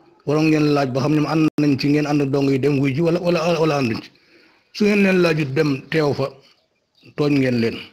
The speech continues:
tooñ ngeen seen borom itam nag. Ndax ab jàngalekat moom, ginnaaw da ngaa samp sa daara di liggéeyal Yàlla, Yàlla rek nga war a am ci moom soxla, waaye nag amaa état bëgg laa woo ci anam goo xam ne wóor na la fi mu toll, ñoom dañ, dañ leen a bëgg a jëfandikoo. Donc ndax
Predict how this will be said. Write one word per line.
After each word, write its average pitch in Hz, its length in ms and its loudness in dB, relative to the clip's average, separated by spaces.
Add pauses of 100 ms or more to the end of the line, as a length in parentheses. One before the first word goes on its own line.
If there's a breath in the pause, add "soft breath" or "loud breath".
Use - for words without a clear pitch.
(340)
tooñ 143 180 0
ngeen 135 180 0
seen 123 180 -2
borom 117 200 -2
itam 123 220 -2
nag. 101 100 -8 (840)
Ndax 117 160 -4
ab 139 140 -6
jàngalekat 143 440 0
moom, 135 220 0
ginnaaw 139 200 -2
da 143 80 -2
ngaa 147 180 0 (100)
samp 139 260 -2
sa 143 80 -2
daara 131 240 -2 (720)
di 127 140 -4
liggéeyal 156 360 0
Yàlla, 131 280 0 (100)
Yàlla 135 260 0
rek 147 140 -2
nga 147 100 0
war 143 120 0
a - 40 0
am 127 120 0
ci 135 80 -4
moom 127 160 -2
soxla, 120 240 -4
waaye 127 220 0
nag 151 140 -2 (460 loud breath)
amaa 147 340 0
état 143 380 -2 (260)
bëgg 147 220 -4
laa 147 200 0
woo 139 180 2 (140)
ci - 80 -4
anam 143 220 0
goo 139 100 0
xam 131 120 -2
ne 131 80 0
wóor 156 240 0
na 156 220 0
la 147 60 0
fi 156 100 -2
mu 143 40 -2
toll, 143 500 -4
ñoom 156 140 0
dañ, 151 120 0 (120)
dañ 160 140 0
leen 160 100 0
a - 40 0
bëgg 147 140 0
a - 60 -4
jëfandikoo. 123 360 -2
Donc 143 220 -2
ndax 147 160 -4